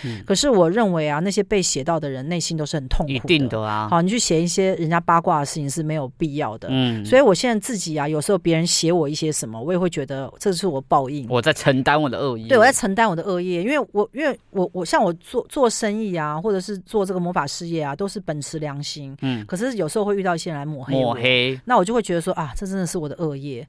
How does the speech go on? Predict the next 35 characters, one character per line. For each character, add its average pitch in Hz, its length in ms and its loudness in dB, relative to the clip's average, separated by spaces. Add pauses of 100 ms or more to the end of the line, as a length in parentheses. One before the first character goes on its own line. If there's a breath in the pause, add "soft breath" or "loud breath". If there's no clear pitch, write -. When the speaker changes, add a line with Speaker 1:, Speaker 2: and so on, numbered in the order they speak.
(100)
Speaker 1:
嗯。 151 80 -4
Speaker 2:
因 120 80 -2
为 226 60 0
我 190 100 4
家 208 220 0
族 170 160 -6
可 160 100 -6
能 151 80 -6
有 147 100 -6
这 170 160 -6
些 160 220 -4 (280)
不 - 80 -4
好 151 140 -4
的 139 100 -8
业 156 220 -4
力。 127 300 -14
Speaker 1:
嗯。 131 280 -2
Speaker 2:
好， 143 300 -4
那 226 160 2
所 254 120 0
以 - 20 8
我 202 60 6
们 175 100 0
要 196 120 0
进 196 220 -4
行 147 220 -6
修 156 300 -2
正， 131 340 -6 (180)
好， 170 100 0
Speaker 1:
是。 165 40 2
Speaker 2:
要 185 60 0
承 175 220 -2
认 196 160 0
错 165 260 -2
误。 147 280 -6